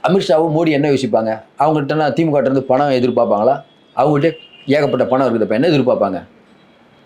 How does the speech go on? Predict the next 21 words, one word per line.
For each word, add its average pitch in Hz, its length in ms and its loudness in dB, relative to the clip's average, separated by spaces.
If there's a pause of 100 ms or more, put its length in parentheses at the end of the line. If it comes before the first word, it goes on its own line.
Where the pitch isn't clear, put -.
(520)
பி 196 220 4
ஜே 180 220 0
பி 160 200 -2
அப்படிங்கிற 139 400 0
ஒரு 117 160 2
கட்சி 127 260 0
ரெண்டாயிரத்தி 143 500 0
இருபத்தொம்போதுல 131 600 2
இங்க 151 200 0
ச-, 113 180 0
இங்க 113 200 0
வரும்போது, 123 480 0
எதுக்கு 117 320 -2
தமிழ்நாட்டுக்கு 131 320 0
வரும்போது, 104 400 -2 (500)
இந்தியா 160 480 2
முழுக்க 156 380 0
காங்கிரஸ் 143 440 0
வலிமை 151 380 0
இல்லாமல் 139 400 2
இருக்கிறது. 104 420 -2